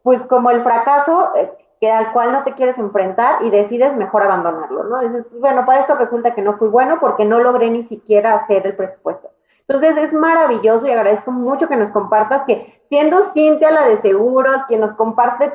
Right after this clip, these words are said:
toda esta información de finanzas, quien es una experta y que tiene muchísima experiencia y que, que además se dedica a esto y lo ama,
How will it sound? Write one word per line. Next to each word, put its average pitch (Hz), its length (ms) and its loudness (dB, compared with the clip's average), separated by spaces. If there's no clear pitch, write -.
toda 285 220 4
esta 294 120 0
información 220 460 0
de 233 80 -4
finanzas, 214 460 -2
quien 220 180 0
es 240 120 -2
una 302 140 -2
experta 262 800 0
y - 60 -2
que 214 140 -2
tiene 247 260 -2
muchísima 240 580 -2
experiencia 233 840 2
y 233 140 -2
que, 196 240 -2
que 175 60 2
además 220 200 0
se 269 120 2
dedica 214 380 0
a 240 40 4
esto 240 240 0
y 247 60 -2
lo 208 160 4
ama, 214 440 0